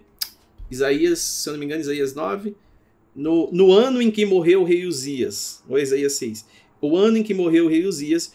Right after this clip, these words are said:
houve-se um conselho nos céus.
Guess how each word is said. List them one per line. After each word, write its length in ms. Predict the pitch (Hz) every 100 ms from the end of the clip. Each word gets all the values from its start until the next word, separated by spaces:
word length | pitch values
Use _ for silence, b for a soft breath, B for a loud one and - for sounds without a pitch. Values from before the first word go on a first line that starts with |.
| b -
houve-se 560 | 196 254 240 196 -
um 80 | 190
conselho 760 | 190 185 185 - 165 135 104 110
nos 220 | 147 -
céus. 520 | 151 127 104 - -